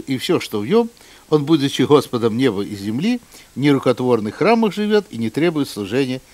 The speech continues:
рук человеческое. От одной крови произвёл весь род человеческий для обитания по всему лицу земли, назначив предопределённые времена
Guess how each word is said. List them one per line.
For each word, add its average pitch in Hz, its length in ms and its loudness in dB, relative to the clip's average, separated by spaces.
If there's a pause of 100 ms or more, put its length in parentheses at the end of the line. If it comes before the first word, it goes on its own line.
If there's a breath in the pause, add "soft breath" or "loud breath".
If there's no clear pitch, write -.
(220 soft breath)
рук 147 260 -2
человеческое. 131 680 0 (1200 loud breath)
От 190 180 2
одной 254 300 6
крови 156 460 4
произвёл 127 580 0
весь 110 480 -4
род 113 320 -4
человеческий 120 880 -8
для 120 240 0
обитания 208 600 -2
по 123 160 -10
всему 131 300 -4
лицу 143 340 -6
земли, 131 420 -4 (520 soft breath)
назначив 139 560 0
предопределённые 127 840 0
времена 107 540 -4